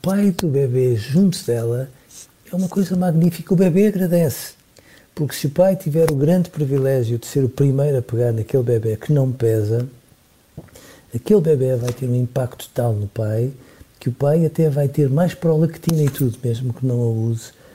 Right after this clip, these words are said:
mas no fundo vai ter mais comportamentos maternais. Portanto, se nós podemos trazer tantos ganhos à família, porquê é que continuamos a desculpar-nos com aquele registro do género, maldita pandemia que nos estragou tudo?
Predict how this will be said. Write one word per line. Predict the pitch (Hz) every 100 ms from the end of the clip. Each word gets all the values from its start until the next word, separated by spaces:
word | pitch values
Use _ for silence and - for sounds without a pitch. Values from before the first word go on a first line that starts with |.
| _ -
mas | 123 113
no | 127
fundo | 117 - 131 120
vai | 123
ter | 123 127
mais | 120 123
comportamentos | - 123 - - 117 127 -
maternais. | 127 123 135 139 131
Portanto, | - 139 143 - - - -
se | - 170
nós | 190 202
podemos | - 131 131 110
trazer | 139 123 120
tantos | - 190 196 180 131
ganhos | 120 110 104 98 - - -
à | 113
família, | - 113 107 120 127 135 135 - -
porquê | - - 139
é |
que | 139
continuamos | - 131 120 120 120 127 127 117
a | 117
desculpar-nos | - - 107 127 123 120 120 110 104 113 -
com | 226
aquele | - 131
registro | 117 104 - 131 127 - 113
do |
género, | 113 120 117 120 120 - - _ _ -
maldita | 120 117 117 143 143 131
pandemia | 135 123 117 120 123 123
que | 120
nos | 110
estragou | - 117 113 107
tudo? | 101 101